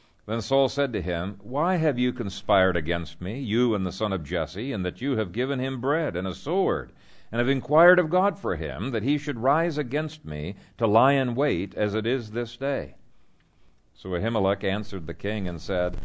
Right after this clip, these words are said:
"And who among all your servants is as faithful as David, who is the king's son-in-law, who goes at your bidding and is honorable in your house? Did I then begin to inquire of God for him? Far be it from me.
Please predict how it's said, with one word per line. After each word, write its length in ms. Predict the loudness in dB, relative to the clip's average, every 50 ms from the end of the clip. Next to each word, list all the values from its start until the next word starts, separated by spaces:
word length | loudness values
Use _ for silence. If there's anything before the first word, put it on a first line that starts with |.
| -4 -4 -4 -4 -4 -4
"And 160 | -2 0 2
who 180 | 4 4 4
among 300 | 4 4 4 2 2 2
all 180 | 2 2 2 2
your 200 | 2 2 0 0
servants 560 | -2 -2 -2 -2 -2 -2 -4 -4 -6 -6 -6
is 180 | -6 -4 -2 -2
as 160 | -2 -2 -2
faithful 500 | -4 -4 -2 -2 -4 -4 -4 -4 -2 -2
as 160 | -2 -2 -4
David, 380 | -4 -6 -4 -4 -6 -8 -10 -12 -12 -10 -10 -10 -10 -10 -14 -14 -14 -10 -4
who 160 | -2 2 2
is 140 | 2 2 0
the 80 | -2 -4
king's 440 | 0 2 2 4 4 2 0 0 -4 -6 -6
son-in-law, 640 | -2 -2 0 0 0 0 0 0 0 0 -2 -4 -10 -14 -16 -16 -14 -4 0
who 120 | 2 4
goes 380 | 6 8 8 8 8 6 4 0
at 120 | -4 -2
your 140 | -2 0 0
bidding 480 | 2 2 2 2 2 0 -2 -4 -4 -4
and 120 | 0 0
is 120 | 2 4 4
honorable 520 | 4 4 4 4 4 2 2 2 2 2
in 100 | 2 2
your 160 | 2 2 2
house? 540 | 2 2 2 2 0 -4 -8 -14 -18 -18 -20 -20 -20 -20 -20 -20 -20 -20 -20 -16 -10
Did 140 | -8 -6 -4
I 160 | -2 -2 0
then 260 | 0 0 0 0 -2
begin 280 | -4 -4 -4 -4 -4 -4
to 120 | -4 -4
inquire 520 | -6 -6 -6 -6 -4 -2 -2 0 0 -2 -2
of 120 | -4 -2
God 280 | 0 0 0 0 -2 -4
for 140 | -6 -6
him? 280 | -4 -4 -4 -6 -6 -8 -12 -18 -20 _ _
Far 260 | _ -6 -2 0 0
be 260 | 0 0 2 2 2 2
it 120 | 2 0
from 240 | -2 -4 -2 -2 -2
me. 220 | -4 -6 -8 -12